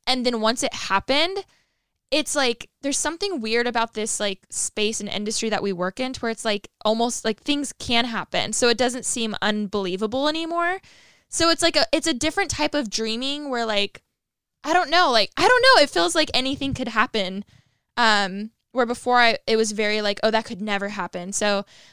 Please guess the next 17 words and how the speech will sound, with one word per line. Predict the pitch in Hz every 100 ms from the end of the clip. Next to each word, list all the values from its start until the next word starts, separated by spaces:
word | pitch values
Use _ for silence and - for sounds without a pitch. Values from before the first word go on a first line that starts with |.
| -
I | 233
think | 240 262
what's | 233 -
cool | - 226
is, | 233 226
like, | 208 208 - _ _
even | - 247 254
if | 254 220
you're | 214
literally, | 214 208 208 208 208
like, | 202 196 -
seventeen | - 208 202 196 196
listening | 196 190 202 208
to |
this | 208 208
and, | 202
like, | 190 185 190